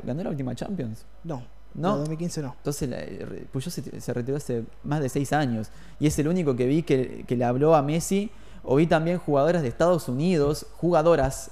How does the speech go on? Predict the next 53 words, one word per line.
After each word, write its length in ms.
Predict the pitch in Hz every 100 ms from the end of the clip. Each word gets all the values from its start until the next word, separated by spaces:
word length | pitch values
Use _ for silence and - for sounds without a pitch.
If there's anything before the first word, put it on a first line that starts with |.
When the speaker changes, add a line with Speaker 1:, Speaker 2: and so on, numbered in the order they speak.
| -
Speaker 1:
femeninas 600 | 156 151 160 143 131 - - - - -
de 60 |
Estados 300 | 123 165 165
Unidos 240 | 156 185 -
hablando 260 | 131 151 135
sobre 180 | 131 127
Messi. 300 | 127 117 -
Y 100 | 131
no 80 | 151
hay 80 | 196
ningún 240 | 143 170
jugador 560 | - 131 120 127 156 - - - -
del 320 | 123 127 117 -
club 360 | 143 151 175 175 - - - - -
de, 200 | 135 123
de, 160 | 123
de, 240 | 117 117 -
de, 300 | 117 123 120 -
que, 120 | 92
que 100 | 123
salga 320 | - 151 156
tipo 400 | 127 131 156 123
a 140 | 92 123
decir, 400 | 120 143 151 - - - -
"Che, 100 | 131
se 140 | -
va 100 | 135
Messi, 480 | 147 156 - 123 110
di-, 300 | 104 127 131
hay 200 | - 139
que 100 | 156
decir 280 | 135 110 143
algo". 340 | 160 139 120 113 - - - - -
E-, 140 | 147 185
esto 160 | 202
es 40 | 220
lo 80 | 185
mismo 240 | 208 214
que 80 | 165
me 120 | 147
quejé 240 | 135 131 185
cuando 300 | 185 147 127
Cavani 380 | 131 151 180
lo, 160 | 151 135
lo 120 | 117
criticaron 480 | 127 123 131 165 160
por 140 | 131
el, 220 | 127 123 120
la 80 |
historia 320 | 120 - 170 151
diciendo, 280 | 127 160
"Gracias, 300 | 151 156 156
Negui-, 260 | 135 135 175